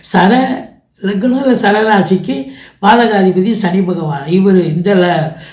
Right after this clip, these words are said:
மேஷத்துக்கு சனி பகவான் பாதகாதிபதியாகவும் வரார்.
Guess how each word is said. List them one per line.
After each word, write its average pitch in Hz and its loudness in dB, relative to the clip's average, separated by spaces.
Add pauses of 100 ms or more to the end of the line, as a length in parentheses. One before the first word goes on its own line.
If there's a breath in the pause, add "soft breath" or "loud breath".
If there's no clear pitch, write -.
(140)
மேஷத்துக்கு 233 2
சனி 214 0
பகவான் 202 -2
பாதகாதிபதியாகவும் 190 2
வரார். 131 -8